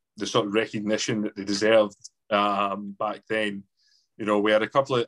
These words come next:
we always like to mention our double-digit scorers. Uh, Graham Kay had a dou-, double-digit score way back. I think it was week twelve.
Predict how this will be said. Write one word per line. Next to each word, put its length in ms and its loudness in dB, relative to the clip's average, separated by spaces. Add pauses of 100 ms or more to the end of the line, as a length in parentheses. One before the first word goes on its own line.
(100)
we 100 0
always 260 2
like 160 0
to 120 -12
mention 340 -4
our 200 2
double-digit 680 0
scorers. 720 0
Uh, 180 -2
Graham 380 -4
Kay 360 0 (440)
had 140 4
a 80 4
dou-, 240 2 (120)
double-digit 480 0
score 280 2
way 140 2
back. 260 2
I 40 0
think 140 -2
it 40 -4
was 140 -8
week 180 -8 (120)
twelve. 340 4